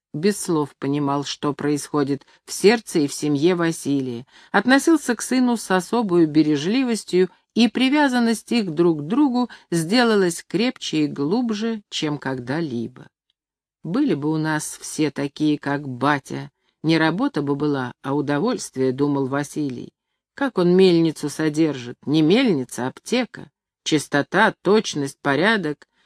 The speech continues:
И что ему не поручи, он всё сделает на совесть. Уж это у него в крови. Не может плохо работать. И в доме у него лад да склад.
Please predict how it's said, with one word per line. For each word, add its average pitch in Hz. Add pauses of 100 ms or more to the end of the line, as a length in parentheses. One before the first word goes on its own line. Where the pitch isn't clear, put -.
(160)
И 220
что 294
ему 226
не 208
поручи, 175
он 196
всё -
сделает 175
на 147
совесть. - (400)
Уж -
это 151
у 151
него 151
в -
крови. 139 (320)
Не 220
может 175
плохо 147
работать. 147 (160)
И 277
в 208
доме 180
у 180
него 170 (220)
лад 156
да 165
склад. 151